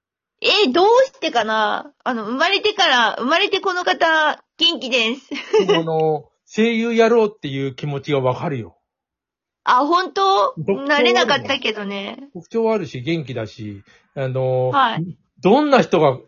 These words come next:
Speaker 2: いいのかなっていう時に、
Speaker 1: はいはいはい。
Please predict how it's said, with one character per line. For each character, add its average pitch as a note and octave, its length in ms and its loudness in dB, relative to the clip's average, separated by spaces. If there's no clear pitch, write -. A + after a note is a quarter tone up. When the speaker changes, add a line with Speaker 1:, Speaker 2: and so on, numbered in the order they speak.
Speaker 2:
い F3 140 0
い - 20 4
の D3 120 4
か B2 120 -2
な B2+ 100 2
っ B2+ 100 -4
て B2+ 120 -8
い B2 60 -2
う B2 40 -4
時 B2+ 240 -6
に、 A#2+ 480 0
Speaker 1:
は D#4 180 2
い C#4+ 80 2
は C4+ 220 2
い C#4+ 40 -2
は A#3 240 0
い。 - 120 -16